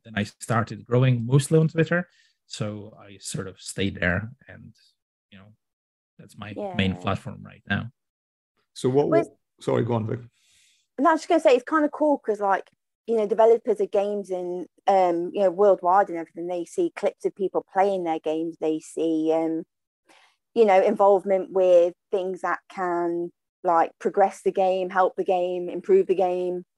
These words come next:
Speaker 2: what they don't like, what they do like. And then there's people like you who just do this completely, like, out of left field
Speaker 3: <laughs>
Speaker 2: and you
Speaker 3: Oh.
Speaker 2: must think as a developer, like,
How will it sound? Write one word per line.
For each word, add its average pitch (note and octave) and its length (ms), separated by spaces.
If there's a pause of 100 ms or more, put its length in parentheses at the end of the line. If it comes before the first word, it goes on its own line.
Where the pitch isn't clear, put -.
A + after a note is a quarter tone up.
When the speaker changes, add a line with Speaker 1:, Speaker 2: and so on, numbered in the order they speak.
Speaker 2:
what F3+ 180
they E3 80
don't F3 160
like, E3 120
what A2 100
they - 60
do G#3+ 160
like. G3 180 (540)
And B3 100
then C#4 140
there's D#4 140
people D4+ 380
like C4 220
you A#3+ 300
who A#3 140
just A3+ 280
do C#4 220
this C4 200
completely, A#3 960
like, G#3 320 (1120)
out C4 220
of C#4 60
left B3 280
field A3+ 540
Speaker 3:
<laughs> - 420 (1400)
Speaker 2:
and C4 140
you D4+ 80
Speaker 3:
Oh. - 40
Speaker 2:
must D4+ 220
think - 160 (140)
as - 80
a - 60
developer, A3+ 800 (600)
like, G#3 180